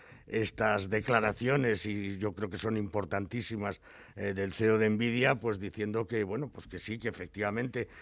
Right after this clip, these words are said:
eh, no está en el mercado, no está en el mercado tan rápido, eh, como se pensaba, y las cifras de negocio, por lo tanto, no, no lo reflejan, pero que sí esa, eh, fortísima demanda, pues yo creo que nos augura,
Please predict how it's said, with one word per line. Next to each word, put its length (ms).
eh, 380
no 280
está 260
en 60
el 140
mercado, 420
no 100
está 220
en 160
el 80
mercado 340
tan 280
rápido, 600
eh, 260
como 240
se 160
pensaba, 600
y 80
las 200
cifras 300
de 100
negocio, 380
por 120
lo 80
tanto, 340
no, 240
no 260
lo 140
reflejan, 600
pero 280
que 140
sí 320
esa, 380
eh, 200
fortísima 760
demanda, 480
pues 180
yo 160
creo 260
que 220
nos 200
augura, 520